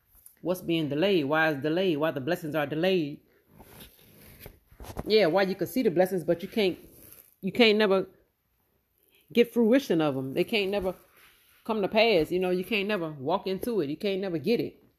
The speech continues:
receive it. But you see it. It's right there. You're so close. So the Holy Spirit quickened my spirit to tell others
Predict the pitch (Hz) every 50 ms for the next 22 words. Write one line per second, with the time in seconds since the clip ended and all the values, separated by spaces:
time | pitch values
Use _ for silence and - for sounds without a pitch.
0 | _ - 165 160 165 - 233 254 226 - - - - - _ _ _ _ - -
1 | - 151 - - 254 262 220 160 - - - 165 139 151 180 196 196 190 214 247
2 | 220 139 120 113 - _ _ _ _ - - - - - - _ _ _ _ _
3 | _ _ _ _ - 156 156 175 175 - 202 208 214 - 240 240 226 160 117 104
4 | - - - - - _ _ _ _ _ _ _ _ _ _ _ _ - 202 185
5 | 185 180 233 247 240 233 - - 214 208 196 202 294 - 233 208 185 170 170 -
6 | - - 262 277 262 226 - - - - _ _ _ _ - - - - 233 214
7 | 185 - - 254 - 190 208 220 220 - -